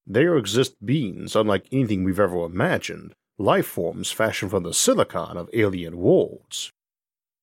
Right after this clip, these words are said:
Today, we'll embark on a journey of imagination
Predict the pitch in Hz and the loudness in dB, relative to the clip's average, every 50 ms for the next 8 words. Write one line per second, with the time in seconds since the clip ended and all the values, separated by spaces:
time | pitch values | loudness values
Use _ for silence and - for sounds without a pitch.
0 | _ _ _ _ _ _ - - 123 120 135 165 196 202 190 151 107 107 113 139 | _ _ _ _ _ _ -2 0 4 4 6 6 6 4 4 2 4 4 6 6
1 | 165 156 139 120 104 92 82 110 147 151 147 - 98 90 82 85 85 - - 131 | 8 8 6 6 4 2 2 2 2 2 2 0 -2 -2 -2 -4 -4 0 2 2
2 | 135 147 135 113 92 90 87 85 85 95 123 139 123 127 120 101 95 90 - - | 4 4 4 4 2 0 -2 -2 0 0 2 2 0 0 0 -2 -2 -2 -4 -6
3 | 98 92 92 | -6 -8 -8